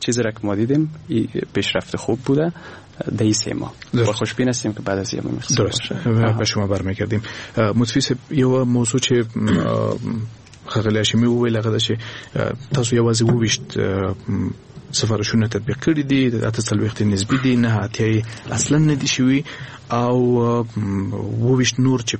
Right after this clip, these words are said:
Speaker 2: پاتې دي هغه هم شاید نه وي تطبیق شوي دي او تاسو کافي معلومات یا هم ځواب دوی ته، اه، برابر نه کړ چې دوی وکولی شي د هغې په اساس باندې په دې اړه باندې په خپل راپور کې تصمیم ونیسي. اه،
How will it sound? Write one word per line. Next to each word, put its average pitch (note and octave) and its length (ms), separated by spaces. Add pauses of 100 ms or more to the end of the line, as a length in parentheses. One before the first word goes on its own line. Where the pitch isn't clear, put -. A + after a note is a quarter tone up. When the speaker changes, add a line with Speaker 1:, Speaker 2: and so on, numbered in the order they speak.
Speaker 2:
پاتې G#2 200
دي A#2+ 300
هغه A2 360
هم A2 120
شاید A2+ 380 (440)
نه B2+ 160
وي D3+ 80
تطبیق C3+ 300
شوي C3+ 160
دي A#2 160
او A2 260
تاسو A2 340 (180)
کافي A2 400
معلومات G#2+ 560 (240)
یا G2+ 260
هم G2+ 200
ځواب G2+ 240 (100)
دوی A2+ 100
ته، G#2 220 (480)
اه، F#2 380 (260)
برابر G#2 260
نه A2+ 120
کړ A2+ 140
چې A2+ 100
دوی G#2 140
وکولی G#2 360
شي A2 140
د A2 100
هغې G#2 140
په A2+ 100
اساس G#2+ 240
باندې G#2+ 300 (100)
په A2 80
دې A2 120 (100)
اړه F#2+ 80
باندې G2+ 260
په A2 140
خپل G2+ 220
راپور G2+ 260
کې A2 100
تصمیم G2+ 360
ونیسي. - 300
اه، A2 720